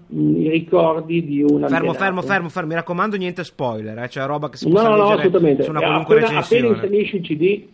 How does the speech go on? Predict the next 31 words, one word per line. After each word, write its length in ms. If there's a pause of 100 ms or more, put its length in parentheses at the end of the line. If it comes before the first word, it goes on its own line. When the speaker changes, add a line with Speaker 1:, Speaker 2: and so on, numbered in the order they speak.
Speaker 1:
appena 340
inserisci 440
il 60
D 60
V 120
D, 240 (100)
Speaker 2:
Ok. 400
Speaker 1:
sai 500
di 320
che 120
cosa 160
succede, 600
perché 220
tu 220
sei 420 (460)
l'antenato 1040
di 180
un 140
qualcuno, 800 (180)
e 80
non 140
ti 80
dico 260
però 280
cosa 180
dovrà 240
andare 240
a 60
cercare 480
nei 120
meandri 840